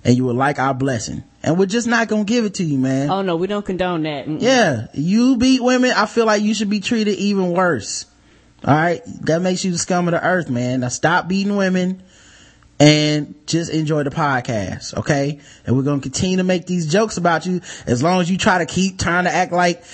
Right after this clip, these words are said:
Speaker 1: beating a woman is, is no different than two niggas fighting at the gym. But it's not, though. <laughs> Like, it's not. You're in a relationship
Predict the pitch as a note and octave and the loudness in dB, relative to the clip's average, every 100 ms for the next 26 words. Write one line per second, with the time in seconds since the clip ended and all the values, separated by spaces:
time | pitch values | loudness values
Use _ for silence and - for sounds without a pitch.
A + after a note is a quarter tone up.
0 | - A2 F#3 G3 F#3 G#3 G3 F#3 D3+ F#2+ | -6 0 2 2 2 2 2 2 0 -6
1 | - B2 A#2 C#3 D#3 F3 E3 D#3+ D3 F3+ | -6 -2 0 0 2 2 2 0 0 0
2 | F3 F3+ - F#3+ G3 G#3 G#3 A3+ C4 D#3+ | 2 0 2 0 2 0 0 2 2 2
3 | D3 F#3+ G#3 F#3+ C4+ D#4+ G3+ F3 G#2+ F#2+ | 2 2 2 4 4 4 4 0 0 -8
4 | - D#3+ D3+ - - - - - - F3+ | -12 -14 -14 -18 -20 -20 -20 -8 6 6
5 | - - - F4+ - D#4 A3 A#3 G#3+ A#3+ | 6 4 4 4 2 2 4 2 2 4
6 | C#4+ D#3+ E3+ G#3+ A#3+ A3 G3+ C4+ B3+ G3 | 4 4 2 2 4 4 4 2 0 -2
7 | G3+ G2 | 2 0